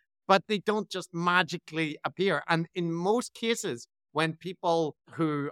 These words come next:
are more towards the climate skeptic side reference this,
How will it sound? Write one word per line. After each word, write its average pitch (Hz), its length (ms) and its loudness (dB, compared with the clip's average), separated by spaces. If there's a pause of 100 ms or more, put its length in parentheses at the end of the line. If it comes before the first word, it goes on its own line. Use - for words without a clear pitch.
are 147 140 4
more 175 460 2
towards 160 420 -2
the - 60 -20
climate 147 380 -6
skeptic - 500 -4
side 107 380 -6 (460)
reference 160 520 4
this, - 300 -20